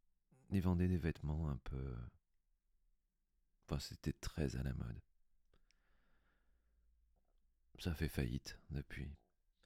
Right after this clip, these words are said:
Et à chaque fois qu'on passait devant un de ces vendeurs, à n'importe quel endroit du magasin, il disait, euh, « Hey, how you doing ?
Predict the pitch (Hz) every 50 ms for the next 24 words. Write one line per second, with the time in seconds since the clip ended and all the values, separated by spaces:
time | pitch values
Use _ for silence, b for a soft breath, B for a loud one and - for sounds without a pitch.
0 | b b b b b b b b b _ _ _ _ - 85 85 85 82 80 78
1 | 78 73 73 - _ _ _ _ _ _ _ _ _ _ _ _ _ _ _ _
2 | _ _ _ _ _ _ _ _ _ _ - - 98 - 110 101 - 131 - 117
3 | 101 92 95 - 113 98 92 87 87 90 90 - - 92 85 82 78 71 80 90
4 | 107 113 110 - _ _ _ _ _ _ _ _ _ _ _ _ _ - 78 78
5 | 82 85 82 - 90 - - - - 76 - - - 95 87 78 71 65 73 85
6 | 92 90 82 67 64 69 73 65 69 78 90 107 - - _ b b b b b
7 | b b b b b b b b b b b b b b b b b _ _ _
8 | _ _ _ _ _ _ _ _ _ _ _ _ _ _ _ _ _ _ _ _
9 | _ _ _ _ _ - 85 87 78 71 78 76 85 85 82 80 78 73 69 69
10 | 71 - _ _ _ _ _ _ _ _ _ 120 123 117 107 107 117 113 117 113
11 | 113 117 110 110 104 101